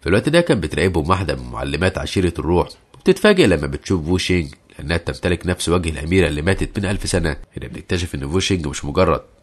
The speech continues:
ملكة الشياطين، هي الأميرة اللي كانت من عشيرة الروح واللي كانت خطيبة تشينج. المعلمة دي بتكرهها جدًا وعاوزة تقتلها تاني علشان ما تاخدش منها تشينج بعد السنين دي كلها، محاولاتها في إنها تتقرب منه تضيع.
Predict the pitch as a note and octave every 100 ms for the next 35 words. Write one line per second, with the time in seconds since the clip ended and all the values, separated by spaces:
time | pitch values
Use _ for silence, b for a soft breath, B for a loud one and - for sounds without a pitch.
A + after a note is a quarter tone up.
0 | _ D2+ F2 - - - C#2+ - F2 D2
1 | b b b b b - G#3+ G#3+ G#3+ A3+
2 | D3+ - - _ - - F2+ D#2+ C#2+ C#2
3 | C#2+ - F2+ E2 D2+ E2 F2 - C#2 -
4 | F2 D#2+ - - F2+ E2 D2+ D2 B1+ -
5 | - _ _ - - - E2 F2 F#2 F2
6 | - F#2 E2+ F2+ E2 D2+ D2 F2 E2 D#2+
7 | - F2 F2 D#2+ F2 D#2 C#2+ - F2+ D2
8 | - F#2 - D#2+ E2+ D#2+ - F2+ D2+ B
9 | B B B G#3 G3 G3 G#3 G3 F#3+ -
10 | C#3+ D#3+ G#2 - _ _ - D2 F2+ E2
11 | - E2 E2+ - E2+ F#2 D#2 F2+ F2 D2+
12 | F#2 D2+